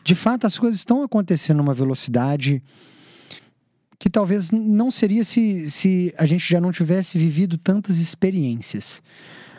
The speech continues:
Mas não é porque a gente já viveu que isso aqui vai dar cem por cento, cem por cento certo, não. Eu, eu erro o dia inteiro.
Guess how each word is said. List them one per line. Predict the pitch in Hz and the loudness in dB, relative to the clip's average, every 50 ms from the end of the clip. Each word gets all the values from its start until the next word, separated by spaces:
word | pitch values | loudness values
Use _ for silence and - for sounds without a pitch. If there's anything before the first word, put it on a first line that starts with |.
| - - _ _ | -20 -20 _ _
Mas | - 180 196 226 254 269 277 262 214 175 143 - - 160 | 2 2 2 2 0 0 0 0 0 0 -2 -2 -2 0
não | 170 185 196 | 0 2 2
é | 240 | 0
porque | 240 - - - 311 | -2 -4 -4 -2 0
a | 302 | 0
gente | 240 247 254 214 | 0 0 0 0
já | 220 233 | 0 2
viveu | 202 202 170 151 190 233 220 | 2 2 2 2 2 0 0
que | - | -2
isso | 233 - - | -2 -2 -2
aqui | - - - | -2 0 0
vai | 220 254 277 285 | 0 0 0 0
dar | 262 285 311 330 285 | 0 -2 -2 -2 0
cem | - - 269 202 | 0 0 0 0
por | - - - | -2 -2 0
cento, | - 247 277 269 262 269 - 160 | 0 0 0 0 -4 -4 -4 0
cem | - - 226 226 | 2 2 2 2
por | - | 2
cento | - 240 254 214 - | 0 0 0 0 0
certo, | - 208 214 220 214 - 233 | 0 0 0 0 0 0 2
não. | 208 180 185 220 220 190 | 2 2 2 2 0 0
Eu, | 170 175 180 | 0 0 2
eu | 185 185 202 | 0 0 0
erro | 214 208 214 | 0 0 0
o | 233 | 0
dia | 180 151 175 233 | 0 2 2 0
inteiro. | 311 - - - 185 185 208 247 226 208 127 | 0 -2 0 0 2 2 2 0 0 -2 -4